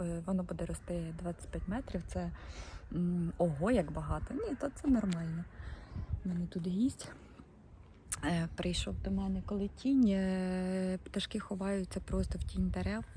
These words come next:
це люди ховаються в тінь, і це дуже-дуже класно. Постарайтеся на своїх територіях обдумати про хоча б одне, е, велике дерево. Зараз люди, які мають великі території дворів,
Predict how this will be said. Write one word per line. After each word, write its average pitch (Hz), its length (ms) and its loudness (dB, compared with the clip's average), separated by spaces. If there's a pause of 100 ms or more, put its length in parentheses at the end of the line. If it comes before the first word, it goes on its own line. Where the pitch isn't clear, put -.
це 185 880 0
люди 208 220 4
ховаються 190 680 -2
в 180 40 -6
тінь, 190 320 0 (440)
і 185 160 2
це 208 280 -2
дуже-дуже 185 560 -2
класно. 160 520 -6 (400)
Постарайтеся 220 680 -2
на 180 80 2
своїх 185 280 -4
територіях 185 720 -4 (120)
обдумати 170 760 0
про 175 360 -2
хоча 175 300 -4
б 165 40 -8 (120)
одне, 160 520 -2 (580)
е, 165 840 0
велике 170 420 0
дерево. 160 460 -4
Зараз 196 420 0
люди, 185 280 -2
які 175 480 -2
мають 170 580 -2
великі 170 340 -2
території 165 960 -4 (180)
дворів, 175 360 0